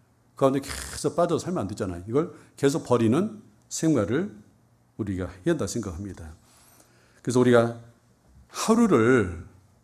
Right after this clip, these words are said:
하루를 열심히 살아야 되죠. 한 주를 열심히 살아야 되죠. 한 해를 열심히 살아야 되죠. 오늘 못 살면은, "아, 이거 오늘 못 살면 내일 살지."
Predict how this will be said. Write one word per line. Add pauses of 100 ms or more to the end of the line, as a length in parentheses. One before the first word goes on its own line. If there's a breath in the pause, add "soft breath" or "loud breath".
(1400 soft breath)
하루를
열심히
살아야
되죠. (640)
한
주를 (140)
열심히
살아야
되죠. (360 soft breath)
한
해를
열심히
살아야
되죠. (500 soft breath)
오늘
못
살면은, (160 loud breath)
"아,
이거
오늘
못
살면
내일
살지."